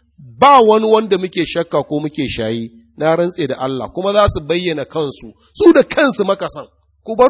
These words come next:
su, za su bayyana kansu da kansu, za ku gan su, wallahi za su bayyana. Ka'ida ne, wa iz qataltum nafsan fadara'atum fiha, kun kashe, kun koma kuna cewa su wane ne, su wane ne, su wane ne, wa za ku gaya ma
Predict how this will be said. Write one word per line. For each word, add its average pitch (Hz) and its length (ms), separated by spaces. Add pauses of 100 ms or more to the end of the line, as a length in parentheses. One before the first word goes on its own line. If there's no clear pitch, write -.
su, 180 160 (120)
za - 180
su - 180
bayyana 196 380
kansu 196 400
da 139 100
kansu, 143 440 (500)
za 202 140
ku 196 100
gan 156 260
su, - 160 (320)
wallahi 170 440
za 160 200
su 160 120
bayyana. 135 440 (420)
Ka'ida 214 540
ne, 156 120
wa 151 180
iz 233 140 (100)
qataltum 202 600
nafsan 233 480 (300)
fadara'atum 180 960
fiha, 120 320 (400)
kun 240 240
kashe, 208 360 (280)
kun 220 220
koma 220 320
kuna 190 260
cewa 170 200
su 208 140
wane 202 300
ne, 127 120 (260)
su 233 160
wane 220 320
ne, 139 180 (140)
su 254 160
wane 233 260
ne, 165 160 (100)
wa 285 160
za 285 120
ku 233 100
gaya 202 200
ma 180 100